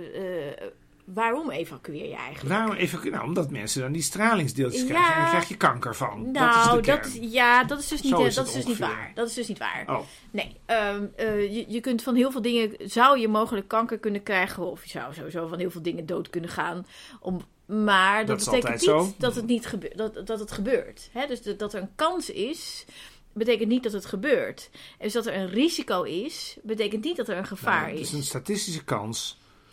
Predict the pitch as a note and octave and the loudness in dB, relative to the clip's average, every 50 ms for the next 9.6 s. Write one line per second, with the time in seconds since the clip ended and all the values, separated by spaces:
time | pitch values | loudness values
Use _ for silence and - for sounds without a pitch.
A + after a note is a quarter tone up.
0 | - - _ _ _ _ _ _ _ _ _ _ _ _ _ _ - - C#3 C3 | -20 -20 _ _ _ _ _ _ _ _ _ _ _ _ _ _ -10 -6 -4 -4
1 | - - - F3 E3 C#3+ C3+ C3 - C3 B2+ B2+ A#2+ - - - C#3+ E3 A3 G#3+ | -4 -2 2 2 2 2 2 0 0 -2 -2 -4 -4 -8 -4 0 2 2 2 2
2 | - - - B2 B2+ - D3 - - - A#2+ B2+ C3 C#3 D3 C#3 - D3+ - - | -2 -6 -8 -8 -10 -10 -10 -10 -10 -10 -8 -6 -4 -4 -4 -4 -6 -4 0 0
3 | B2+ G2 G2 G#2+ - - G3+ G3+ - G3+ C3+ - - - A#2 G#2+ G2+ - - - | 0 0 -2 -4 -2 -2 -2 2 4 4 4 4 2 -2 -4 -6 -6 -8 -8 -12
4 | - - - - A3 F#3+ F#3+ - - G#3+ G3+ G3+ - - - A#3+ B3+ C4+ C4+ C4 | -14 -18 -14 -12 -10 -10 -10 -10 -8 -8 -6 -6 -8 -10 -8 -8 -6 -6 -8 -10
5 | - - - - G#3+ F#3+ D3 C#3 C3+ F3 F#3 F#3+ - - D#3+ C#3+ B2+ G#2+ G2 G2+ | -12 -12 -8 -6 -4 -4 -4 -4 -4 -4 -4 -2 -2 -2 -2 -2 -2 -2 -2 -2
6 | G2+ G2+ G#2 G2+ F#2+ - _ - - C3+ - - - _ _ _ _ _ _ - | -2 -4 -6 -10 -14 -18 _ -16 -16 -14 -14 -16 -18 _ _ _ _ _ _ -4
7 | G#3+ A#3+ A#3+ A#3+ B3 A#3 - - - - - C#3+ - - G3 F#3+ - E4+ F#4 C#4+ | -2 -2 -2 -2 -4 -6 -8 -12 -12 -8 -8 -4 -2 0 0 2 2 4 4 4
8 | G4+ - - F3 E3 G3 E3+ D#3+ E3 F#3+ A#3 C4 A#3 - F#3 C3+ B2 A#2+ A2+ - | 4 2 2 2 4 4 4 4 6 4 4 4 4 2 2 2 0 -2 -4 -6
9 | - - A#3+ C4+ A#3+ A#3 C4+ C#4+ D4 D4 C4+ C#4+ | -6 -4 -2 -2 0 0 0 0 0 -2 -4 -6